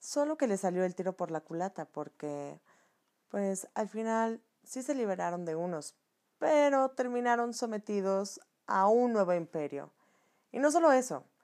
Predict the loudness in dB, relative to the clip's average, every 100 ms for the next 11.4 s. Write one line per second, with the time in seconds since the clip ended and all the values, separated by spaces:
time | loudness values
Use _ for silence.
0 | _ _ 4 8 8 6 2 2 2 2
1 | 0 0 0 -2 0 0 -2 -4 -4 -2
2 | -2 -4 -8 -10 -10 -10 -2 0 2 0
3 | -4 -6 -8 -10 -10 -10 -10 -12 -14 -16
4 | _ _ _ _ _ _ _ _ _ -4
5 | 0 2 2 0 -2 -6 -10 -12 -6 -2
6 | 0 -2 -12 -16 -16 -16 -16 -18 -20 _
7 | _ _ _ _ 0 2 2 0 -10 -16
8 | _ _ _ _ -2 0 0 -2 -10 _
9 | -2 2 2 0 -2 -6 -4 -2 -2 -6
10 | -14 _ _ _ _ 2 4 4 0 -2
11 | -2 -2 -2